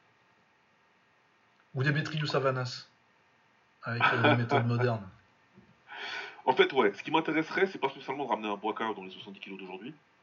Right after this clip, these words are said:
Speaker 2: par exemple. Enfin, c'est pas ce délire-là qui
Speaker 1: Ouais, ouais,
Speaker 2: m'intéresserait.
Speaker 1: ouais.
Speaker 2: Ce serait plus de voir, maintenant que j'ai découvert ça ces dernières années, merci Lucas, ce serait plus intéressant pour moi de voir les mecs du full,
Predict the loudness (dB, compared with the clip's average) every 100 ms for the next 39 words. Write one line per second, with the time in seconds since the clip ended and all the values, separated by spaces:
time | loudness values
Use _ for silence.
0 | _ -10 -8 -6 -8 -10 -12 -6 -4 -2
1 | 0 4 6 6 4 2 8 10 10 6
2 | 4 0 -6 _ -20 -20 -20 -12 -2 2
3 | 2 2 -6 0 0 6 6 6 0 -16
4 | 0 2 2 0 -4 -8 -6 -6 -2 0
5 | 0 -2 -10 -10 -8 -6 -6 -6 -10 -14
6 | -12 -10 -10 -12 _ -20 -18 -18 -20 _
7 | _ -14 -10 0 0 2 0 4 4 2
8 | 0 -6 -4 -2 -2 -4 4 6 6 2
9 | 0 0 -2 -6 -10 -8